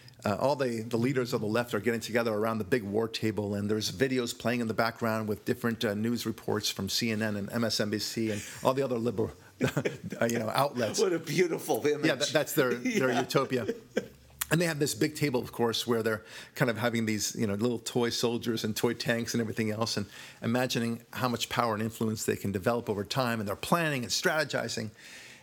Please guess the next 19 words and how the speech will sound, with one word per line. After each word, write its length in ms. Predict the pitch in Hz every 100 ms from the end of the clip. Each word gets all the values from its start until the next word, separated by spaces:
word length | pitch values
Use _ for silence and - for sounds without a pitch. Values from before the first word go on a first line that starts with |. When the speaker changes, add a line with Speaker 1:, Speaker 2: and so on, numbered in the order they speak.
| - -
Speaker 1:
And, 360 | 160 151 147 - - - _ _ - -
and 140 | - 185
then 100 | 185
they're 100 | 185
thinking 280 | 185 226 220
to 100 | 165
themselves, 400 | 139 - 127 127
like, 180 | 127 -
"Well, 280 | 131 123 - -
how 260 | - 214
are 40 | 196
we 100 | 147
gonna 120 | 143
get 80 | 139
more 100 | 139
power?" 300 | - 185 131
Because, 400 | 120 123 117 - - - - - - _ _ _ - - - -
you 80 |
know, 100 | 139